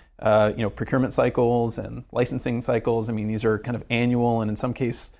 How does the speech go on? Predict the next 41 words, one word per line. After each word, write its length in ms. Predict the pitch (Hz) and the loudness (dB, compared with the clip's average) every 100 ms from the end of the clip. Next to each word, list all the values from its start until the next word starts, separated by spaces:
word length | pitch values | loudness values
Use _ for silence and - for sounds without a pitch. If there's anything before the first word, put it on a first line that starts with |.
| _ - | _ -10
you 100 | 101 | -8
know, 220 | 101 107 | -6 -6
some 180 | 113 113 | -4 -2
cases 240 | 117 113 | -2 0
they 100 | 110 | 0
go 100 | 113 | 4
out 180 | 113 110 | 2 4
multiple 360 | 113 117 - 107 | 0 0 0 0
years. 400 | 110 135 101 - | 0 -2 -4 -2
So, 320 | 117 107 107 - - - | 0 2 0 -8 -20 -16
uh, 120 | - | -14
to, 200 | - 117 - | -8 -8 -2
to 100 | 113 | 0
walk 380 | 107 123 127 | 6 4 4
back 260 | 117 113 - | 0 0 0
some 120 | 135 | -4
of 80 | 131 | -2
those 220 | 127 127 | -2 -4
things 280 | 139 147 139 | -6 -6 -4
and 80 | 117 | -2
to 60 | |
really 160 | 107 110 | 0 0
take 140 | 131 | -2
a 80 | - | -4
hard 240 | 120 117 110 | 2 2 2
look 180 | 117 | -2
at 120 | - - | -2 -4
some 100 | 120 | -4
of 40 | |
the 60 | 107 | -4
decisions 480 | 113 117 110 110 | -4 -6 -4 -4
that 60 | 110 | -4
have 80 | 110 | -4
been 120 | 107 | -4
made, 380 | 127 123 123 - - - | 0 0 0 -4 -14 -16
expenditures 600 | - - 139 123 135 120 | -16 2 2 4 2 2
that 100 | 131 | 2
have 80 | 117 | 2
been 140 | 117 | 0
made, 320 | 117 117 120 120 - _ - | 0 0 -2 -4 -20 _ 0
um, 420 | 107 107 104 | 2 4 0